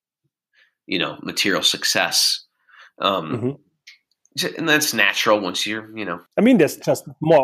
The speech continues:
Speaker 2: options,
Speaker 1: There's m-,
Speaker 2: one hundred percent.
Speaker 1: there's a hundred percent more options. No signed band. They don't want you, like, living in a closet, you know. And I, I, I had to start thinking about how am I gonna make a living? Who am I in this world?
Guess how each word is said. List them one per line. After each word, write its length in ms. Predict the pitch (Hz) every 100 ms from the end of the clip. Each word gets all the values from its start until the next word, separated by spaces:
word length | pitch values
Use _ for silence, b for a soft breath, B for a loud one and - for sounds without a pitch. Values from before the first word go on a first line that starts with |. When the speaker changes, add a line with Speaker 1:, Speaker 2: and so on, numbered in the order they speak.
| 143
Speaker 2:
options, 420 | 147 - 110 -
Speaker 1:
There's 100 | -
m-, 60 | 131
Speaker 2:
one 160 | 127
hundred 300 | 127 135 117
percent. 380 | - - 127 95
Speaker 1:
there's 200 | 110 110
a 80 | 110
hundred 260 | 110 113 92
percent 280 | 101 92
more 180 | 80 73
options. 420 | 80 - 87 87
No 340 | 107 110 107 104
signed 600 | - - 104 104 98 98
band. 380 | 92 92 87 85
They 60 | 92
don't 160 | 65
want 240 | 76 80 -
you, 160 | 82
like, 260 | 85 80 -
living 260 | 82 78
in 120 | 80 65
a 40 |
closet, 580 | - 76 67 80 - - _ -
you 120 | 98
know. 180 | 76 95
And 120 | 95
I, 80 | 98
I, 200 | - 101
I 40 | 107
had 280 | 110 123
to 80 | 117
start 280 | - 113 101
thinking 180 | 110 101
about 220 | 92 95
how 100 | 101
am 60 | 92
I 60 |
gonna 160 | 95 90
make 160 | 85 85
a 40 |
living? 480 | 104 131 127 120 107
Who 220 | 127 113
am 240 | 107 113
I 140 | 107 107
in 140 | 104
this 200 | 104 -
world? 460 | 101 98 95 92